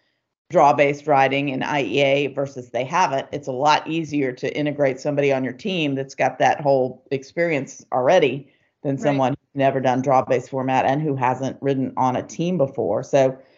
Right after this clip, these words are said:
Speaker 1: I think there are a zillion success stories out there. Um, I think a couple of, of, uh,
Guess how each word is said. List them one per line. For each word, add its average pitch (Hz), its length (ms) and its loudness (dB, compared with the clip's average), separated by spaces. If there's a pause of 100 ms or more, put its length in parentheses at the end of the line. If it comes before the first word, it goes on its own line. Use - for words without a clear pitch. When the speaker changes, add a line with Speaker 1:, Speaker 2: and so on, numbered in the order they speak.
(180)
Speaker 1:
I 147 60 -8
think 147 240 -2
there 139 280 4
are 139 100 4
a 139 40 2
zillion 143 800 4 (180)
success 160 560 0
stories 127 440 -2
out 127 260 2
there. 131 460 0 (400)
Um, 143 400 4
I 147 40 0
think 156 200 0
a 151 60 0
couple 165 360 2
of, 139 260 2 (120)
of, 139 260 -2
uh, 131 380 0